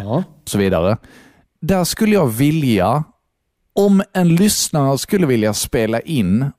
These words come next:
Speaker 2: och säga på sin dialekt, "I veckans avsnitt får du det här. Och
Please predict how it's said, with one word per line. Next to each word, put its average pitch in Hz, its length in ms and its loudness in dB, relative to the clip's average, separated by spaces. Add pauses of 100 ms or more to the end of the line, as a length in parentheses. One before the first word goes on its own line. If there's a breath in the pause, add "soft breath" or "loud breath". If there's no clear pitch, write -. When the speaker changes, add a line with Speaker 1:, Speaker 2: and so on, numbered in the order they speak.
Speaker 2:
och 139 120 -2
säga 170 520 2
på 135 380 0
sin 110 360 0
dialekt, 107 680 -2 (320)
"I 151 100 0
veckans 170 520 -2
avsnitt 156 500 -2
får 104 240 -2
du 87 100 0
det 92 120 -2
här. 92 380 -2 (600 soft breath)
Och - 320 -4